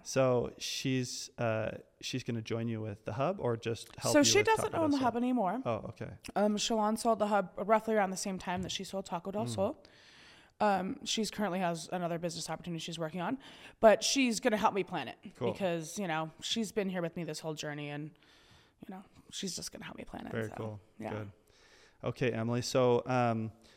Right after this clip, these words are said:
Speaker 1: where, where are you located?
Speaker 2: We are located on the Walking Mall. Um, so right across from the Doubletree. Um,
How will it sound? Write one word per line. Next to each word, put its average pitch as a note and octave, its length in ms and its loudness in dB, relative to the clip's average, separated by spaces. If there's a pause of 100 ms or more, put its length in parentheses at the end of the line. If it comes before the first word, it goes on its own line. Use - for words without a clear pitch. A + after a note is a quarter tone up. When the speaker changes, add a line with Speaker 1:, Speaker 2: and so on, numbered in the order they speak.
(160)
Speaker 1:
where, C#3+ 360 6
where D3+ 180 4
are - 20 2
you D3+ 120 0
located? B2 480 -2 (840)
Speaker 2:
We A3 120 4
are A3 120 8
located B3+ 380 4
on C#4 120 4
the D4+ 60 6
Walking G#3 340 2
Mall. F#3+ 360 0 (460)
Um, E3+ 340 -2
so E3 640 0
right F#3 180 0
across F#3+ 360 2
from G3+ 160 -6
the G3+ 60 -2
Doubletree. G3 520 -2 (580)
Um, F3 460 -2